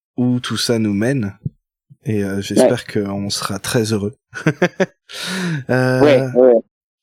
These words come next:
Speaker 1: on se retrouve
Speaker 2: Euh,
Speaker 1: demain, Adrien ?
Speaker 2: Alors, attends, attends, parce que le panel, là, euh, suite au panel, on a eu, ça, je crois que vous l'avez pas eu en direct,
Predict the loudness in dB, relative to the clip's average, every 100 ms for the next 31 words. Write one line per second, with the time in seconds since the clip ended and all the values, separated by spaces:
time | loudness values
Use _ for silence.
0 | _ -4 0 0 2 2 4 4 4 2
1 | 2 2 2 2 -2 -10 -18 -18 -18 -20
2 | _ _ _ _ 2 4 6 4 2 2
3 | 4 4 4 4 0 6 6 8 6 6
4 | 8 10 10 10 8 6 6 8 8 10
5 | 10 8 8 4 _ -6 2 4 6 6
6 | 6 8 8 6 4 -2 -20 -20 0 4
7 | 8 10 10 8 4 4 6 8 10 8
8 | 8 8 8 8 6 6 4